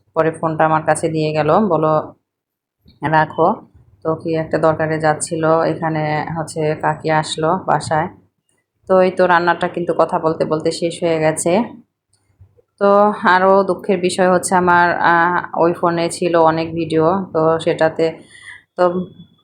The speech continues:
ভাগ্য ভালো, এটাতে আমি কিছু ভিডিও করে রেখেছিলাম, এর জন্য আপনাদের কাছে শেয়ার করতে পারছি। তো অনেক কিছুই আপনাদের শেয়ার করতে পারবো না, কিভাবে রান্না করলো, কিভাবে সবাই মিলে এগুলো রেডি করলো, আরও সুন্দর করে আমি করেছিলাম, ভাবছি যে আপনাদের মাঝে আরও সুন্দর করে ভিডিওটা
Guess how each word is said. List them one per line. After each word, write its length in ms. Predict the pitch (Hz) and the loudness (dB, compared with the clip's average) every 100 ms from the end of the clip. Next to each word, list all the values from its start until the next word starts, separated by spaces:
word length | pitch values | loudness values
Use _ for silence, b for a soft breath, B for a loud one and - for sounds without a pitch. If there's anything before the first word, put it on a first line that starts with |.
| _ | _
ভাগ্য 320 | 170 170 165 175 | 0 0 2 0
ভালো, 340 | 185 170 175 | 2 2 4
এটাতে 340 | 170 170 170 | 2 2 0
আমি 160 | 170 170 | 0 -2
কিছু 260 | 165 165 165 | -6 -6 -4
ভিডিও 280 | 165 160 | -2 0
করে 260 | 165 170 165 | 2 2 2
রেখেছিলাম, 600 | 160 165 170 - 160 165 | 0 -2 -6 -2 0 0
এর 80 | 160 | -2
জন্য 240 | 160 165 | -4 -2
আপনাদের 340 | 156 160 160 156 | -2 -2 -4 -2
কাছে 240 | 156 156 | -2 -2
শেয়ার 240 | 165 170 156 | -4 0 0
করতে 280 | 160 160 156 | 0 -4 -2
পারছি। 600 | 160 156 - 170 196 - b b b _ - | 0 0 -2 -4 -6 -10 b b b _ 0
তো 80 | |
অনেক 260 | 190 190 185 | 2 2 0
কিছুই 260 | 196 190 185 | -4 0 0
আপনাদের 380 | 175 180 170 | 2 0 0
শেয়ার 240 | 170 185 170 | 2 2 2
করতে 280 | 170 170 165 | 0 -4 0
পারবো 320 | 160 156 160 | 0 0 0
না, 220 | 160 160 | 2 0
কিভাবে 400 | 160 170 165 160 | 0 0 0 2
রান্না 300 | 160 160 160 | 2 2 -2
করলো, 260 | 160 165 165 | -2 -2 -2
কিভাবে 420 | 165 165 156 160 | -4 -2 0 0
সবাই 320 | 160 160 156 | -2 0 0
মিলে 400 | 156 160 160 - b b b - | 0 -2 -2 -4 b b b -12
এগুলো 300 | 156 170 165 | -6 0 2
রেডি 280 | 165 160 | 2 0
করলো, 580 | 165 170 160 160 160 165 - | 0 2 4 4 2 0 0
আরও 260 | 165 160 | 0 0
সুন্দর 380 | 165 170 160 165 | -2 -2 0 0
করে 260 | 165 165 160 | 2 2 2
আমি 200 | 156 160 | 2 -2
করেছিলাম, 640 | - 160 160 170 165 165 | 0 2 2 0 0 0
ভাবছি 480 | 165 156 - 170 156 | 0 0 -2 -4 0
যে 80 | 160 | 0
আপনাদের 460 | 151 160 160 160 | 0 -4 -2 0
মাঝে 300 | 160 156 156 | 0 0 2
আরও 160 | 160 160 | 0 0
সুন্দর 340 | 160 156 160 | -4 -2 -2
করে 180 | 160 160 | 0 0
ভিডিওটা 500 | 160 156 156 156 175 | -2 -2 -2 2 0